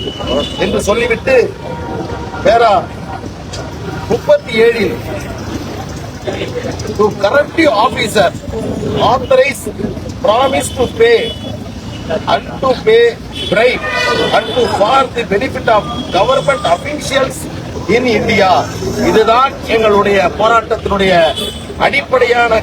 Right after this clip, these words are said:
காரணம். To cause Indian state electricity distribution companies to enter into a contract with எஸ் இ சி ஐ, சோலார்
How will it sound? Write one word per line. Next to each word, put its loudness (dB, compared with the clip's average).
காரணம். 2
To 4
cause 4
Indian 2
state 4
electricity -2
distribution 0
companies 0
to 4
enter 2
into 2
a -4
contract 2
with 0
எஸ் -2
இ 0
சி 2
ஐ, -2
சோலார் 4